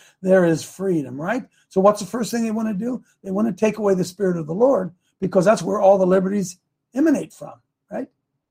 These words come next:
So if you, you, if you can't say, uh, if you can't stand up and speak on behalf of the Lord, they've violated the very nature of who you are as a person, right? But they've eliminated.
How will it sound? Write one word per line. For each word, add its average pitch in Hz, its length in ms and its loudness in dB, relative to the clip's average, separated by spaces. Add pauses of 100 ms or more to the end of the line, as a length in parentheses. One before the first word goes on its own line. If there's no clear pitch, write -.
(360)
So 240 240 6
if 165 140 -4
you, 226 140 0
you, 262 320 -2
if 214 140 -6
you 254 100 4
can't 254 260 0
say, 214 400 2 (320)
uh, 180 260 0
if - 120 -8
you 254 80 4
can't 247 220 2
stand 220 240 2
up 202 120 4
and 180 120 -8
speak 214 280 -6
on 196 120 2
behalf 185 340 2
of 185 80 -8
the 156 100 -2
Lord, 240 400 0 (380)
they've 254 160 2
violated 233 580 4
the 202 100 -4
very 226 280 0
nature 220 400 -2
of 180 80 -2
who 220 140 -6
you 214 240 -2
are 202 180 0
as 190 100 -6
a 208 60 -8
person, 269 500 -10
right? 262 200 -12 (560)
But 190 100 -8
they've 196 180 4
eliminated. 196 680 4